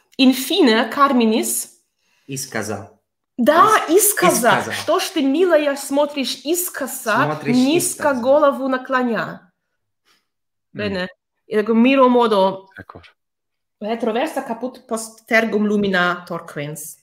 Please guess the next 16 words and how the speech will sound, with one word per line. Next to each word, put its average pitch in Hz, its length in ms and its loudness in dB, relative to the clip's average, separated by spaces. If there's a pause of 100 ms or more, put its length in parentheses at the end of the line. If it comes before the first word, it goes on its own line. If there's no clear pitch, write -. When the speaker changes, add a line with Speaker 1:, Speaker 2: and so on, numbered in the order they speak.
(380)
Speaker 3:
Hmm. 233 140 -10 (440)
Speaker 1:
Et 226 220 -2
nunc 294 300 4
abiundum 240 640 2
est, - 280 -4
revera 214 600 4
abiundum 214 560 2
est, - 340 -6 (680)
ave 339 400 4
hor 302 400 -2
inde 247 480 -2
rotis, - 720 -10 (140)
lector 180 600 -8
mihi 196 260 -8
crede, 175 580 -8 (160)
duabus. - 960 -4